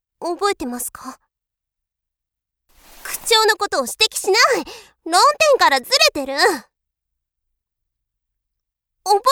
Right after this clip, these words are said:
えてるかって言われても？私にくす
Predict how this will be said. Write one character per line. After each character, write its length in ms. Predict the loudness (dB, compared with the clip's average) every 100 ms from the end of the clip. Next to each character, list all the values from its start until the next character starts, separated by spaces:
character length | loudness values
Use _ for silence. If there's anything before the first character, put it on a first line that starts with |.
| 2
え 120 | 2
て 60 | -4
る 80 | -2
か 160 | 0
っ 20 | 0 _ _ -8
て 280 | -6 -6 -10 _ _ _ _ -10
言 200 | -6 -2
わ 120 | -2
れ 140 | -2
て 160 | -4 -4
も？ 260 | -4 -6 -10 _ _ _ _ _ _ _ _ _ _ _ _ _ _ _ _ _ _ -8
私 480 | -6 -4 -4 2
に 180 | 4 4 0
く 80 | -8
す 160 | -6